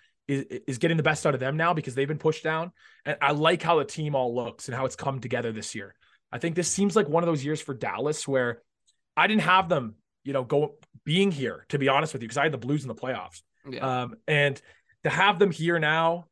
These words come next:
Speaker 1: I, I think, I think they're gonna take advantage of it and win, win at least a round. So I got them beating the Wild in seven games.
Speaker 2: Yeah, I, I had the same pick. I was just gonna say, yeah, I had,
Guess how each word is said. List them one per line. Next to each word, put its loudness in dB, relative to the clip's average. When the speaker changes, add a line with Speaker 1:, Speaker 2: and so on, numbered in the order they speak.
Speaker 1:
I, -6
I 0
think, -4
I -2
think -6
they're 0
gonna 2
take 0
advantage 2
of -2
it -4
and -6
win, -6
win -2
at 0
least -2
a -2
round. -4
So -2
I 2
got 2
them 2
beating 0
the 4
Wild 4
in -4
seven 0
games. -6
Speaker 2:
Yeah, 4
I, 4
I 6
had 2
the -2
same -2
pick. -2
I 2
was 2
just -6
gonna 2
say, 0
yeah, 4
I 4
had, 0